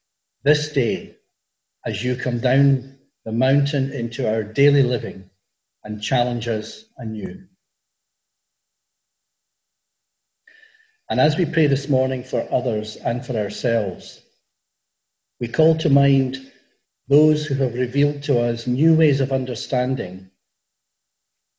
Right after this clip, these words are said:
about what it means to be a follower of Jesus.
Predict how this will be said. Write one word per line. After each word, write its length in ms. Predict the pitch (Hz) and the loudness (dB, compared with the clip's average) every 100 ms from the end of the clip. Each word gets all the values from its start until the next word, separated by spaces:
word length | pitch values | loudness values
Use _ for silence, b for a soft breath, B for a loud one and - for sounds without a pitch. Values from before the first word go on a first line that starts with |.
| _ _ _ _ _ _ _ _ _ | _ _ _ _ _ _ _ _ _
about 340 | - 120 - | -2 -2 0
what 220 | 139 131 139 | -2 -2 -4
it 100 | 113 | -4
means 720 | 117 131 107 90 92 - - _ _ _ - | -2 -2 -2 -6 -12 -18 -20 _ _ _ -20
to 80 | 110 | -6
be 120 | 110 | -4
a 60 | |
follower 500 | 104 - 120 120 117 | -4 -2 0 0 0
of 200 | - 117 | -2 -8
Jesus. 600 | - 107 101 90 73 - | -10 -10 -10 -12 -14 -20